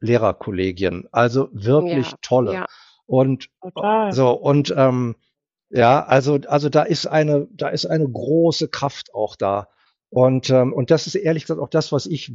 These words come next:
Speaker 1: weil ich eben öfter mal da drin bin, ähm, durch die Lesung auch wahrnehme. Und, ähm, da ist mir,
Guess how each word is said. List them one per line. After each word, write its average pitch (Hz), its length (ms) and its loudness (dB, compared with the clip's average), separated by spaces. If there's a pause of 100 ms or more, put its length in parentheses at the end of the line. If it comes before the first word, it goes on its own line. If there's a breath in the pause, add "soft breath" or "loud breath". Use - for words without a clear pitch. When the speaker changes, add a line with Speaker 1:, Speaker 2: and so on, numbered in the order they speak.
Speaker 1:
weil 139 200 4
ich - 160 -6
eben 151 220 -2
öfter 156 340 -2
mal 131 200 0
da 127 100 0
drin 135 380 -2
bin, 123 340 -4 (380 soft breath)
ähm, 127 500 2
durch 127 220 0
die 135 120 -2
Lesung 127 480 0
auch 123 280 -2
wahrnehme. 113 800 0
Und, 123 380 -2
ähm, 123 460 -2 (800)
da - 140 -2
ist - 160 -4
mir, 202 240 2